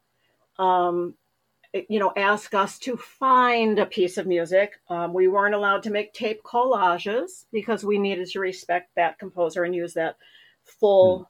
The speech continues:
Speaker 1: piece. Um, that was an interesting kind of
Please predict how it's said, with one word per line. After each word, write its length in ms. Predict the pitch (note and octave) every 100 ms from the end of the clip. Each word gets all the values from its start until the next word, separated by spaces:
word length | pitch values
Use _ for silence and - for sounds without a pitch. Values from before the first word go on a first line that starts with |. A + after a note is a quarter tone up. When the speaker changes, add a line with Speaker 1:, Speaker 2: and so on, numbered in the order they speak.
| _ _ _ _
Speaker 1:
piece. 600 | - F3 D#3+ E3+ A#3+ - - - - _ -
Um, 320 | F3 F3 E3+
that 140 | F3+ E3+
was 120 | F3+
an 120 | F3
interesting 400 | E3+ E3 - E3+
kind 180 | F3
of 80 | E3